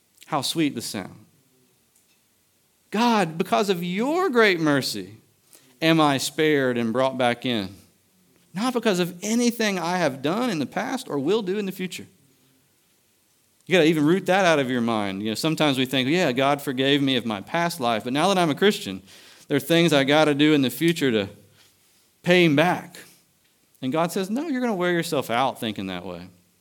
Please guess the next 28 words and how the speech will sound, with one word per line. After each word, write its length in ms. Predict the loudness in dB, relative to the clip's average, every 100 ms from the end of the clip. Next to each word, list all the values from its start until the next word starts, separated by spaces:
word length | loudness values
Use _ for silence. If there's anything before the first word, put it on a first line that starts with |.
| _ _ _ _ _ _ _ _ -20 _
The 80 | -6
stuff 320 | 2 2 2
you're 80 | -4
supposed 320 | 0 -2 0
to 80 | -2
do 200 | -2 -2
for 140 | -4
God 280 | -4 -4 -4
is 100 | -2
not 160 | -2 -4
to 80 |
pay 240 | -4 -2 -2
him 160 | -2
back. 480 | -4 -6 -6 -12 -18 _ _ _ _ _ _ _ _ _ _ _ _ _
The 80 | -6
stuff 260 | 0 0
you're 120 | 0 -2
supposed 300 | 0 0 0
to 60 |
do 140 | -2 -2
for 160 | -4
God 300 | -4 -2 -4
is 60 | -6
because, 360 | -4 -2 -2
well, 320 | -2 -4 -6 -8
you 100 | -4
love 240 | -2 0 0
God. 340 | -2 -4